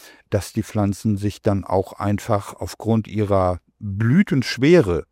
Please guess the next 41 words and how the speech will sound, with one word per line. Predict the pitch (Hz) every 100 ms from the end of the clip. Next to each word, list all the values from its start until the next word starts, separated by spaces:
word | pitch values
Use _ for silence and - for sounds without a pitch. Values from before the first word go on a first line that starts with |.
| _
das | - 92
sind | 104
ja | 98
große | 90 104 151 180 131
Blüten, | 107 139 160 139 135 - - - - - -
nicht | 113 127
so | - 110
mager | 107 110 156 131 104
darstellen. | 92 87 92 - 98 90 110 120 120 -
Da | 104
brauchen | - 101 104 107
wir | 95
ein | 95
bisschen | 104 101 90
mehr | 98 110 107
Nährstoffe. | 87 87 - 92 87
Ansonsten | 139 - 107 117 131 131
müssen | 123 -
wir | 110
gar | 95 110
nicht | 170
viel | - 170
tun. | - 156 147
Rückschnitt | 131 127 - 123
ist | 101 - 107
nicht | 120 165 -
unbedingt | - 151 139 127 127
empfehlenswert. | 123 113 - 113 110 104 117 101 101 - - -
Wir | 113
können | - 143
allerdings | 120 120 110 107
eins | - 139 190 -
machen, | 110 92 117 202 _ - - -
wenn | 123
wir | 127
noch | 120 110
im | 104
Spätsommer | - - 175 - 117 110
eine | 98 95
zweite | - 139 196 185
Blüte | 135 101 98 98